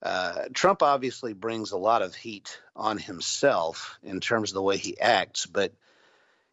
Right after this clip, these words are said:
it's hard to think of a president in my lifetime, uh, who has had the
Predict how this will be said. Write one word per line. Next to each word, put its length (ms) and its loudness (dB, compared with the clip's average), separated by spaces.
it's 160 2
hard 340 4
to 540 2
think 460 0
of 140 4
a 100 2
president 720 0
in 120 2
my 220 6
lifetime, 800 0
uh, 440 2
who 140 2
has 260 0
had 380 2
the 420 -2